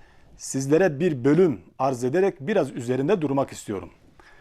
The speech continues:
Muhterem kardeşlerim, Hazreti Musa Mısır topraklarında dünyaya gelmeden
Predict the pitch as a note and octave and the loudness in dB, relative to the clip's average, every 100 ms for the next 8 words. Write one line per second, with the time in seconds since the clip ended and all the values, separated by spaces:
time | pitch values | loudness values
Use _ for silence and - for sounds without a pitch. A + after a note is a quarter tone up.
0 | - - - - - - - - C#3 C3+ | -20 -20 -20 -20 -20 -20 -20 -12 -6 2
1 | F3+ A#3+ A3 F#3+ F#3 - F3+ A#3 C4+ - | 4 4 4 4 4 4 2 2 -2 -10
2 | - - - - - - _ _ - D3 | -20 -20 -20 -20 -20 -20 _ _ -2 2
3 | F3+ G#3+ G3+ A3 F3+ - F3+ F3+ - D#3+ | 4 4 4 6 4 4 4 2 0 0
4 | G#3 G#3 - D#3+ D#3 D3 C#3+ C#3 C3 B2 | 2 2 2 2 2 2 2 2 0 0
5 | A2+ D#3 D#3+ F3+ C#3 F3 E3 B2 C#3 F#3 | 0 4 4 4 4 2 2 0 0 -2